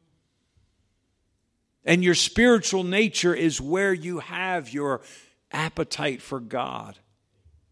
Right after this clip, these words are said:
It is where you learn to hunger and thirst for the things of God. It is where you have that desire to become more like Jesus Christ. Man, when someone who has not been born of the Spirit hears us talking about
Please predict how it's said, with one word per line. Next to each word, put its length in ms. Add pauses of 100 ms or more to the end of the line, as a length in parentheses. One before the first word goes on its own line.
(280)
It 160
is 240
where 320
you 420
learn 540
to 140
hunger 600
and 240
thirst 420
for 160
the 100
things 400
of 180
God. 460 (500)
It 200
is 140
where 200
you 180
have 300
that 220
desire 680
to 100
become 400
more 260
like 260
Jesus 440
Christ. 280
Man, 220 (280)
when 260
someone 440
who 200
has 280
not 260
been 160
born 280
of 60
the 80
Spirit 420
hears 300
us 120
talking 360
about 340